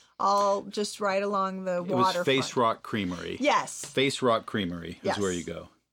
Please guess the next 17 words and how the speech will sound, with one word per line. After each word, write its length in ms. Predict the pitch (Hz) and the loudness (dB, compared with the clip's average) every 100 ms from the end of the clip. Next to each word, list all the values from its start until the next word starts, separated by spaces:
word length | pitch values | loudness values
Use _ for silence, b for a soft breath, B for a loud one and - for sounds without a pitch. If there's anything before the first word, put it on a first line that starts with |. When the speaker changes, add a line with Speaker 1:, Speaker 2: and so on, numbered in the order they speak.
| _ - | _ -6
Speaker 1:
Yeah, 180 | 165 - - | -6 -6 -8
super 300 | - 320 254 | -4 -2 0
good 160 | 196 | 0
ice 220 | 165 143 - | -2 -4 -8
cream. 180 | - - | -14 -6
Speaker 2:
Yeah. 260 | 87 80 - B B B - | -6 -6 -16 B B B -4
Speaker 1:
So 280 | 214 226 | -2 0
just 260 | 202 285 285 | -2 -4 0
right 160 | 285 277 | 2 2
along 240 | 277 269 | 0 0
the 80 | 254 | 0
waterfront, 640 | 233 233 240 - 190 165 | 2 2 0 -2 -6 -4
there's 180 | 180 185 | -6 -6
a 40 | |
big 380 | 185 190 196 196 | -2 -2 -2 -6
boardwalk 960 | 220 220 214 214 208 202 196 190 196 - | -4 -2 -2 0 2 4 4 4 0 -4
and, 320 | 175 170 151 | -8 -8 -16